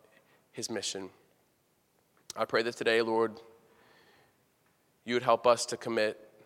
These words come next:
Lord, first, I guess first is to understand our mission. If there's, if there's, if there, if there's some here that just don't understand that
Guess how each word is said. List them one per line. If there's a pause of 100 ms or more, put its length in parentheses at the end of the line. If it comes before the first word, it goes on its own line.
(1300)
Lord,
first,
I
guess
first
is
to
understand (240)
our
mission. (720)
If
there's,
if
there's,
if
there,
if
there's
some
here
that
just
don't
understand
that